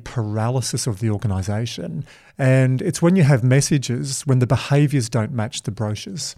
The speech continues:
the brochures or the values. We are a family-friendly organization, a work-life balance. But then you're pushing emails out on holidays and all hours of the night.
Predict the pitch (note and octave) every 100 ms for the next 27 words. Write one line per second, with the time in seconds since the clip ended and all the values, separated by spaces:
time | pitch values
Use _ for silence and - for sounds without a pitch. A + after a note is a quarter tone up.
0 | _ - D3+ D#3+ D3+ D3 B2 A2 A#2+ B2
1 | E3 D3 - - - - D3+ F3+ F3 D3+
2 | D3 D#3 C3+ - D#3 C#3+ C#3+ C#3+ A#2+ C#3+
3 | B2+ B2 C3+ B2 A#2 G#2+ A2+ C3 C3+ C3
4 | A#2+ A#2+ B2 D3 D3 C3 A#2 A#2 C#3 D3+
5 | D3+ - - - _ - C3+ C3 - F3
6 | C#3+ A#2+ B2+ G#2 G2+ G2 G2+ E2+ C3 B2
7 | D3 D#3 - - - - A#2+ A#2 A#2 G#2+
8 | G2 A2 A2+ C3+ -